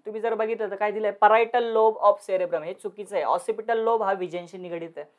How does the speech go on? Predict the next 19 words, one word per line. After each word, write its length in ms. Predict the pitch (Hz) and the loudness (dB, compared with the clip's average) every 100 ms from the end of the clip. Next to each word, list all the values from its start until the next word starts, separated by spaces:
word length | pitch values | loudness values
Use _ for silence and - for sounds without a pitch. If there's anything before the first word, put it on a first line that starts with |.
| _ _ _ _ 151 | _ _ _ _ _
Bipolar 540 | 196 262 262 254 262 240 | 8 10 8 8 8 4
nerve 320 | 240 214 165 | 2 2 2
हे 220 | 170 214 | 2 0
इनरमोस्ट 680 | 226 220 233 233 233 233 254 | 0 -2 0 0 0 0 2
लेयर 380 | 233 220 220 214 | 2 2 0 0
नाहीये 320 | 208 214 190 | -4 -2 0
बाळांनो, 320 | 170 165 170 | 0 0 -2
bipolar 500 | 165 165 175 185 185 | -2 -2 0 -2 -2
nerve 240 | 180 185 175 | -2 -8 -6
हे 200 | 180 175 | -6 -6
इनरमोस्ट 500 | 170 175 175 175 - | -4 -4 -4 -6 -6
साईडला 300 | 151 156 160 | -6 -6 -8
नसतात. 320 | 156 - 190 | -10 -10 -6
रॉड 260 | 175 175 180 | 4 6 6
आणि 160 | 180 | 4
कोन 360 | 185 180 180 180 | -2 -4 -2 -4
जर 140 | 175 | -6
तुम्ही 200 | 170 165 | -6 -12
बघितलं 380 | 160 151 143 175 | -10 -12 -10 -12